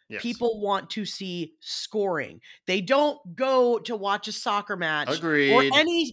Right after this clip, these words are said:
Speaker 2: professional sports league to watch great quality defensive play, even though we all know that's what win champ-, wins championships, right?
Speaker 1: That's
Speaker 2: So
Speaker 1: true.
Speaker 2: having,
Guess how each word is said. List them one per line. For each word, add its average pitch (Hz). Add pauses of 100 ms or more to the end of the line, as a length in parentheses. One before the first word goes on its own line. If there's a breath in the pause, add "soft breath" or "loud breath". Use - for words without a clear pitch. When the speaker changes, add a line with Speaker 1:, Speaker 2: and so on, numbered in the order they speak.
Speaker 2:
professional 240
sports 202
league 196 (180 loud breath)
to -
watch 180
great 240
quality 226
defensive 175
play, 156 (160 loud breath)
even 226
though 220
we 196
all 185
know 175
that's 160
what -
win 156
champ-, 139
wins 151
championships, 123
right? 143 (300 loud breath)
Speaker 1:
That's -
Speaker 2:
So 202
Speaker 1:
true. 185 (500 soft breath)
Speaker 2:
having, 247